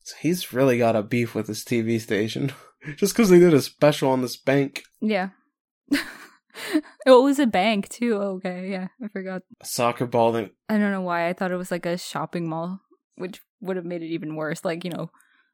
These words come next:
Speaker 2: you know, free eggs for every one hundred dollars spent or something.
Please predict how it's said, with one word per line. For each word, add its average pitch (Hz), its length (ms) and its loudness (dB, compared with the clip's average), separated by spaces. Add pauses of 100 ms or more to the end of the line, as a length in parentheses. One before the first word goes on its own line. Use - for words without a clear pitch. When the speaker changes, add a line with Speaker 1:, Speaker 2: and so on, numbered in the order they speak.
(260)
Speaker 2:
you - 100 -10
know, - 80 -10
free 302 580 -4 (340)
eggs 233 560 2
for - 200 -6
every 226 520 -2 (120)
one 226 180 -2
hundred 220 320 0
dollars 208 380 0
spent 190 420 -4
or - 100 -10
something. 233 440 -12